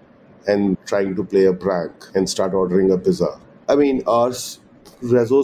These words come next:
system and obviously what the permissions we have from the bank, I mean, because as a part of the rollout, there are certain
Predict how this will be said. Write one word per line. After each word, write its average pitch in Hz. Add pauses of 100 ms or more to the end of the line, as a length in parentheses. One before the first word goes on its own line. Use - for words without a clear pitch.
system 113
and 104
obviously 104 (200)
what 110 (1120)
the 110 (140)
permissions 113
we 107
have 95
from 92
the 90
bank, 101 (680)
I 98
mean, 95
because 92 (120)
as 90
a 90
part 98
of 92
the 92
rollout, 110
there 110
are 101
certain 92